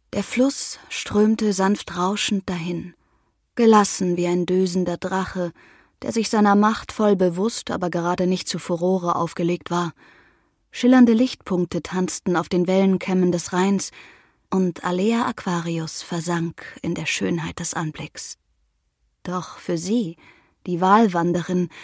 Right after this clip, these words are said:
war der Anblick nicht nur schön, ihren Augen erschloss sich seine Magie. „Ahoi“, sagte Lennox Scorpio,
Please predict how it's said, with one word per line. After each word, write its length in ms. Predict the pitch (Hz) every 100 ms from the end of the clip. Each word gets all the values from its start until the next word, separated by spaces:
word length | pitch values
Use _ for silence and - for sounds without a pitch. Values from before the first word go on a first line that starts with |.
| - -
war 100 | 190
der 160 | 190
Anblick 380 | - 208 190 -
nicht 200 | 233 -
nur 140 | 180 175
schön, 400 | - 220 - - _ _ _ -
ihren 300 | 214 202 208
Augen 320 | 180 226 247
erschloss 500 | 196 - 208 196 -
sich 280 | 214 214 -
seine 300 | 180 170 175
Magie. 440 | 180 190 170 139 123 _ _ _ _ _ _ _ _ _ -
„Ahoi“, 480 | 175 165 180 262 294 _ _
sagte 360 | - 180 170 180
Lennox 380 | 170 180 185 -
Scorpio, 600 | - 185 185 196 190